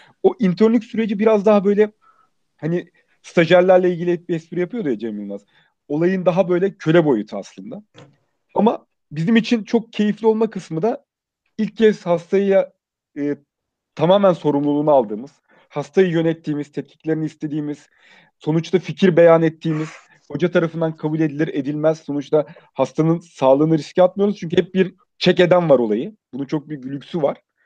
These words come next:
Ama onun haricinde de, e, karar veriyor gibi hissediyoruz. Çünkü doğru check edilirse bunun kararını ben vermişim. Hoca onayladı sadece sonuçta olayı. Bununla ilgili hasta yönetmeyi ilk kez öğrendiğimiz, hasta yakınını idare etmeyi ilk kez öğrendiğimiz.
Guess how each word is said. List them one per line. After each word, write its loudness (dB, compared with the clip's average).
Ama 0
onun 4
haricinde 2
de, -2
e, 2
karar 4
veriyor 4
gibi -4
hissediyoruz. -10
Çünkü -8
doğru 4
check 2
edilirse -2
bunun -2
kararını 4
ben 4
vermişim. 0
Hoca 0
onayladı 0
sadece -8
sonuçta -16
olayı. -8
Bununla 4
ilgili 2
hasta 0
yönetmeyi 0
ilk -10
kez -2
öğrendiğimiz, -2
hasta -2
yakınını 2
idare 4
etmeyi -4
ilk -18
kez -6
öğrendiğimiz. -8